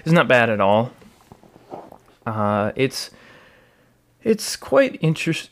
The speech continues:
I mean, it, it's an interesting ship. It has basically no armor. Uh, it does have a, it's a tier eight battleship with a twenty-five millimeter or twenty-seven millimeter bow, so it can be overmatched by sixteen inch guns and higher.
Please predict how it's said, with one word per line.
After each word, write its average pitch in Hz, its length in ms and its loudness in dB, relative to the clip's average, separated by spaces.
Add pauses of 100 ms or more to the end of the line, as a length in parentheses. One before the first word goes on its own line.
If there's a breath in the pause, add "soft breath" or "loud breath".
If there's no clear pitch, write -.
I 185 60 2
mean, 185 180 4
it, 175 260 -2
it's 214 280 -4
an 294 80 4
interesting 220 420 4
ship. 165 300 2
It 151 80 2
has 156 160 2
basically 160 500 0
no 127 160 2
armor. 107 560 2
Uh, 117 180 2
it 117 60 0
does 147 160 0
have 143 380 2
a, 107 720 0
it's - 160 -12
a 120 40 -10
tier 190 280 0
eight 185 240 0
battleship 135 520 0
with 127 160 -6
a 104 40 -10
twenty-five 127 500 0
millimeter 117 480 2
or 101 60 -2
twenty-seven 117 480 -2
millimeter 110 360 0
bow, 104 360 0
so - 160 -10
it 104 80 -6
can 113 100 -6
be 110 80 -2
overmatched 107 380 -4
by 113 80 -6
sixteen 113 420 -8
inch 104 160 -10
guns 104 240 -6
and 101 100 -8
higher. 175 360 -2